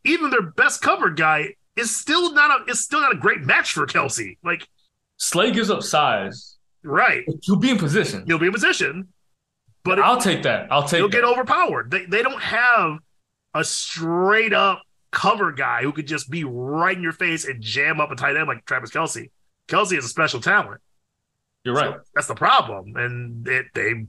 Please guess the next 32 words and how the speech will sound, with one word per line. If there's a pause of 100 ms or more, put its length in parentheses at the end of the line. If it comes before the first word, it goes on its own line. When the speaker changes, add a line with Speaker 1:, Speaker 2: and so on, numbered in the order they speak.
(160)
Speaker 1:
<laughs> (520)
they
saw (440)
how
Speaker 2:
Yeah.
Speaker 1:
much
of
a
problem
it
was. (460)
Speaker 2:
Man,
I,
I
would've
took
my
chances
with
Slay. (280)
Oh, (200)
this
is
what
I
wanted
to
say. (300)
Speaker 1:
Yeah. (2250)
Speaker 2:
My (300)
favorite
thing